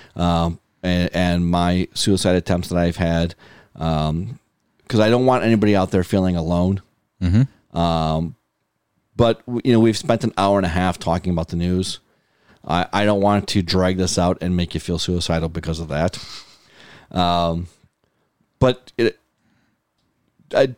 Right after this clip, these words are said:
Speaker 1: you know, just know that it is Mental Health Awareness Month.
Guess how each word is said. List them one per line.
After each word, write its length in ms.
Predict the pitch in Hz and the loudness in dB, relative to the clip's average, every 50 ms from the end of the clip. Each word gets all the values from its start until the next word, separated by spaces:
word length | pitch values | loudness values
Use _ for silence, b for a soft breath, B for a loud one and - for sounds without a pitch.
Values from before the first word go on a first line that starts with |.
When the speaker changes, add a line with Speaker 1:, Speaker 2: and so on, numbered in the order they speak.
| _ | _
Speaker 1:
you 120 | - 143 131 | 0 2 4
know, 80 | 127 117 | 4 4
just 340 | 107 - 175 175 156 - 147 | 4 2 2 2 2 0 2
know 380 | 139 139 135 135 131 131 127 | 2 4 4 4 4 4 4
that 180 | 117 107 98 - | 4 2 2 2
it 120 | 98 98 | 2 2
is 160 | 107 120 127 | 2 2 2
Mental 260 | 127 143 139 127 - 120 | 0 -2 0 0 0 2
Health 180 | 117 117 113 - | 2 0 2 2
Awareness 380 | 104 98 98 98 98 - - | 2 2 4 2 0 0 0
Month. 340 | 107 95 95 95 92 - - | 2 2 2 2 0 -4 -12